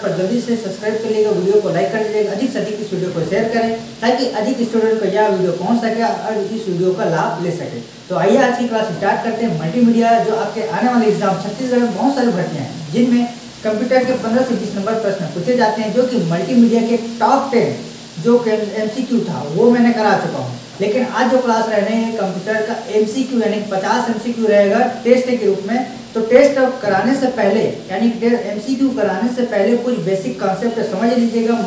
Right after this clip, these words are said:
multimedia से जो आपको मदद रहेगा, यानी कि ऐसे concept बताऊंगा जो आपके multimedia से एक भी एग्जाम में छूट नहीं पाएगा, ठीक है। तो वीडियो को like करते हुए चलिएगा। तो आज की क्लास start करते हैं, multimedia से question पूछे जाएंगे। कंप्यूटर के multimedia से प्रश्न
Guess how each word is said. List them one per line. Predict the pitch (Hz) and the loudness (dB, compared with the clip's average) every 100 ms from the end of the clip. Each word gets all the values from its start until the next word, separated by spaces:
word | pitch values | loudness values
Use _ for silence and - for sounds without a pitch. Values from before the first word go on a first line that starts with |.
| - 175 | -4 -6
multimedia | 170 240 226 202 202 | -2 2 2 4 2
से | 233 240 - - - 165 | 0 -4 -8 -16 -8 4
जो | 262 277 277 - - | 6 6 2 -4 -6
आपको | 190 233 226 | -4 0 0
मदद | 208 202 240 - - | 2 0 -2 -4 -6
रहेगा, | 196 190 185 151 - 165 | -2 0 2 0 -2 -2
यानी | 196 247 | 0 2
कि | 277 240 | 0 0
ऐसे | 202 269 269 | -2 -2 0
concept | 233 226 233 | 2 2 0
बताऊंगा | 226 - 196 202 233 | 0 -2 -2 0 0
जो | 220 | 0
आपके | 190 190 214 | 0 0 -2
multimedia | 190 196 226 226 220 | -2 -2 0 2 2
से | 247 | 2
एक | 247 220 214 | 2 0 0
भी | 240 247 | 2 2
एग्जाम | 202 190 233 | 4 2 2
में | |
छूट | - 208 196 | 0 -4 -2
नहीं | 190 | -2
पाएगा, | - - 120 - | -2 -2 -4 -4
ठीक | 233 | -2
है। | 247 240 - - - | -2 -2 -6 -8 -2
तो | |
वीडियो | 196 226 285 | 2 4 4
को | 254 | 4
like | 226 226 | 2 2
करते | 233 247 | 0 2
हुए | 226 | 2
चलिएगा। | - 233 254 | 2 2 2
तो | 220 | 0
आज | 190 - | -2 -4
की | 202 | -4
क्लास | 208 175 | -4 -4
start | 165 190 233 240 | -6 -4 -2 -2
करते | 226 233 | -2 0
हैं, | 247 160 | 2 0
multimedia | 175 240 220 208 226 240 233 - | -2 0 0 0 0 0 -2 -4
से | 220 - | -4 -2
question | 196 185 220 220 | -2 -2 -2 -6
पूछे | 220 202 | -4 -2
जाएंगे। | 160 127 117 - - - - _ _ _ | -2 -2 -6 -10 -16 -20 -20 _ _ _
कंप्यूटर | 170 165 165 165 202 202 | -8 -2 -2 4 2 4
के | 185 185 | 0 0
multimedia | 170 147 147 208 208 196 175 180 | -2 -4 -4 2 4 4 4 4
से | - | 2
प्रश्न | - 175 170 | 0 0 0